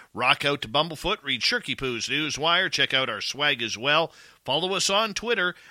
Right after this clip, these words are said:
at Spaced Out Radio, Instagram at Spaced Out Radio Show, and on TikTok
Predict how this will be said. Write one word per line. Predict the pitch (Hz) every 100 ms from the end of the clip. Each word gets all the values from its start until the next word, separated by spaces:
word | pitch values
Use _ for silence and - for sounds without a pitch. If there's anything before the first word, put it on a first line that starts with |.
| -
at | 120 160 -
Spaced | - 131 117 -
Out | 117 113 104
Radio, | 113 113 117 127 127 -
Instagram | 226 247 - 127 127 123 151 - - -
at | 104 101
Spaced | - 151 131 147
Out | 139 123
Radio | 127 127 117 113
Show, | - 165 160 156 - - -
and | 151 165
on | 165 160
TikTok | 165 156 123 139 135 -